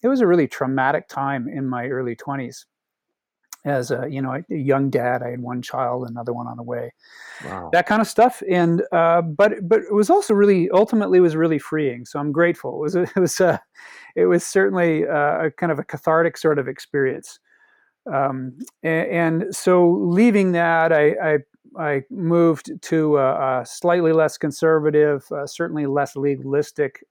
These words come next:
Speaker 1: uh, evangelical setting. Um, stayed there, uh, a bunch of years. In fact, that's the place that commissioned me to,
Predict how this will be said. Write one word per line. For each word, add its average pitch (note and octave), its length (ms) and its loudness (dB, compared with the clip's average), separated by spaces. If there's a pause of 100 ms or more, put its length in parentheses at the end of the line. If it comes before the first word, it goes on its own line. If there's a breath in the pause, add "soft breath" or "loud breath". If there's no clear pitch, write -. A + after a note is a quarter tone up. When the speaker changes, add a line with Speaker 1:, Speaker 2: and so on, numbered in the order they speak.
Speaker 1:
uh, C3 200 -12
evangelical C#3+ 1120 -2
setting. E3+ 560 -2 (760 soft breath)
Um, C3+ 600 0 (540)
stayed D#3 340 -2
there, E3+ 340 4
uh, D#3+ 400 0
a D3 40 -2
bunch D#3 600 -4
of E3+ 60 -2
years. E3 360 0
In C#3+ 80 -6
fact, D3+ 260 -4
that's E3 240 -2
the F3+ 80 -2
place D3+ 360 -4
that - 160 -12
commissioned D3+ 500 -6
me D3+ 160 -4
to, C3+ 240 -4